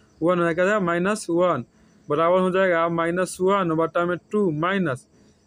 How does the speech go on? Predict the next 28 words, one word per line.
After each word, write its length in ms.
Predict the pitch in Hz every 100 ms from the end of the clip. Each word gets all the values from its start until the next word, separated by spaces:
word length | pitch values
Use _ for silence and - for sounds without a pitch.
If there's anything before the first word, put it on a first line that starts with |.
| _
थ्री 280 | - 196 208
बटा 320 | 170 165 165 175
में 120 | 180 -
फ़ोर 380 | - 208 165 120 _ _ _
गुने 360 | 147 175 190 165
माइनस 440 | 160 165 180 185 185
एक 180 | 185 180
का 200 | 202 226 262 _ _ _ _ _ _ -
क्यूब 360 | 214 220 139 127 _ _ _
और 80 | 143
हो 80 | 151
जाएगा 320 | 170 170 196 202 - _ _ _ _ _ _ _ _ _ _ -
प्लस 420 | 196 190 135 127 - _ _ _ _ _ _ -
माइनस 360 | 156 185 196
वन 120 | 202 196
लेना 160 | 180
है। 60 | 170
कितना 180 | 180 202
लेना 180 | 214 233
है? 60 |
माइनस 360 | 180 170 180 -
वन। 200 | 143 127
तो 120 | 131
हो 80 | 151
जाएगा 280 | 160 175 196 - _ _ -
माइनस 340 | 156 175 175
एक 180 | 190 190
का 280 | - 208 247